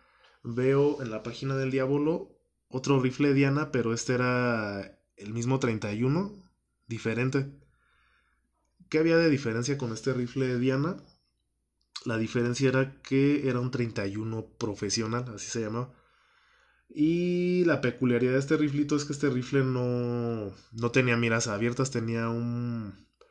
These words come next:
un tuner, un compensador, un peso de boca en la, en la punta del cañón.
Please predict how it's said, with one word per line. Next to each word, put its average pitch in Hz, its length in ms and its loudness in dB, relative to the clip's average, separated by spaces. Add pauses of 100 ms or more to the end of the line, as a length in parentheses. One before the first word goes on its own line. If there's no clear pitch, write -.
(360)
un 117 160 -2
tuner, 151 380 6
un 147 80 2
compensador, 123 680 2
un 143 120 -2
peso 139 260 0
de 117 60 -2
boca 117 240 -4
en 127 100 -6
la, 92 280 -10 (560)
en 110 60 -10
la 104 140 -8
punta 131 240 2
del 135 160 4
cañón. 123 400 -6